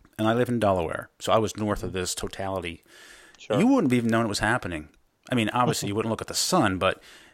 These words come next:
Speaker 1: there's nothing, I mean, it got a little dark for a while, like, right near the peak, but
Speaker 2: Yeah.
Speaker 1: you would have just thought, "Oh, it's just clouds." So if someone didn't tell you,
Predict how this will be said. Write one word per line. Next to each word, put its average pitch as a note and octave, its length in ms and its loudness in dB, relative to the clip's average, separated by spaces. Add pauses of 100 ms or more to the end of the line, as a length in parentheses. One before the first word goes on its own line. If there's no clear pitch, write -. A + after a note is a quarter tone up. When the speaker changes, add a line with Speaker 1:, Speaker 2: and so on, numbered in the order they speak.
(120)
Speaker 1:
there's C3 340 0
nothing, C#3+ 560 0
I B2 40 -2
mean, B2 100 -2
it A2+ 60 -6
got C3 120 0
a A#2 60 0
little B2 320 -4
dark B2 420 -2
for - 160 -6
a F3+ 60 0
while, F3+ 480 -6
like, A2+ 140 -6 (120)
right B2+ 200 2
near D3+ 120 0
the C3 80 4
peak, - 460 -6 (160)
but A#2+ 400 2
Speaker 2:
Yeah. G#2 280 2
Speaker 1:
you E3+ 100 0
would F#3 80 6
have D3+ 100 2
just C#3 160 -2
thought, B2+ 220 2
"Oh, C3+ 80 2
it's - 100 -4
just - 140 -8
clouds." A#2 400 -2
So G#2+ 260 2
if - 320 -10
someone F3 300 -2
didn't A2+ 180 -2
tell A#2+ 320 -2
you, G#3 320 -6